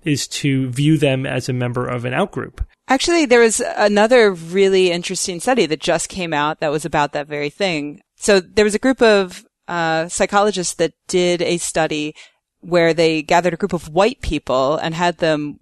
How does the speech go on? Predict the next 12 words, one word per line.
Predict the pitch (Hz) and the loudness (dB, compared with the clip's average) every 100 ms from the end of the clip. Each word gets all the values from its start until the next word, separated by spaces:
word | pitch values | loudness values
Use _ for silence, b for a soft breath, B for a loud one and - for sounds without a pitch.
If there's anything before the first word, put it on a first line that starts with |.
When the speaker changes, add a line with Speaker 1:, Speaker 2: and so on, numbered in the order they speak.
| _ | _
Speaker 2:
watch | 165 175 196 - - - | 0 2 2 0 -12 -4
video | 208 214 175 | 2 2 2
clips | - 147 - - | 0 -4 -4 -8
of | - 156 139 - | -4 -4 -4 -4
a | 156 | -4
needle | 160 220 185 147 139 - B B _ | -2 0 2 2 0 -4 B B _
touching | - 175 - 175 165 | -2 -2 -2 -6 -6
someone's | - 156 151 139 - | -6 -4 -6 -6 -8
skin. | - 156 - 151 B B B _ | -6 -6 -6 -14 B B B _
And | 175 165 156 156 151 - - _ _ _ - | -4 -2 -2 -4 -8 -10 -14 _ _ _ 0
they | 170 160 156 | 2 2 0
showed | 156 - 190 170 160 | -2 -2 0 0 -4